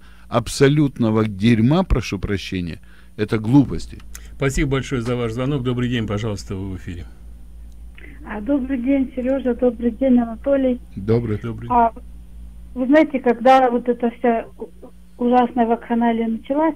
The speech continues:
Speaker 3: то американские либералы, они указывали на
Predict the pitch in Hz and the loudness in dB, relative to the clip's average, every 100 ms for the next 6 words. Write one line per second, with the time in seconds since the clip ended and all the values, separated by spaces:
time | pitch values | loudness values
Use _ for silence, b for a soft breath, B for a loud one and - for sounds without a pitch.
0 | - 233 220 285 220 240 247 262 269 - | -4 -4 -4 -4 -2 -2 0 0 -2 -2
1 | 240 240 226 262 311 285 240 233 240 233 | -4 -2 0 2 4 4 2 2 2 0
2 | 269 240 233 233 220 226 226 226 | -2 -2 -4 -6 -4 -4 -4 -4